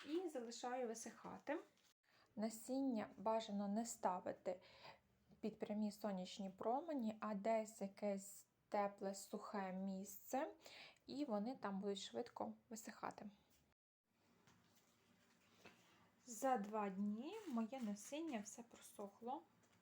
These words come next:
гарно. І зараз я його пересипаю на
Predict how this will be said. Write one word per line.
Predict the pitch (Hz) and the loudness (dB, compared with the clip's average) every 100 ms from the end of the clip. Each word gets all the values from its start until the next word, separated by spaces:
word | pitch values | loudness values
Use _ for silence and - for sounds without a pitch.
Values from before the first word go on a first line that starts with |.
| - | -8
гарно. | 302 302 311 320 - - - - - - | -6 -4 -6 -8 -14 -20 -20 -20 -20 -16
І | - 269 285 | -8 -4 -2
зараз | 208 254 277 247 240 | 2 2 4 0 -2
я | 233 | -2
його | 226 202 196 - - | -2 -4 -6 -10 -2
пересипаю | 233 220 - 220 - 226 220 202 202 202 202 - - - - - - - - - - _ _ _ - - - - - - 220 | -2 -2 -6 -8 -2 0 0 0 0 -2 -4 -18 -20 -20 -20 -20 -20 -20 -20 -20 -20 _ _ _ -20 -20 -20 -20 -20 -14 -4
на | 208 208 208 | -2 0 -2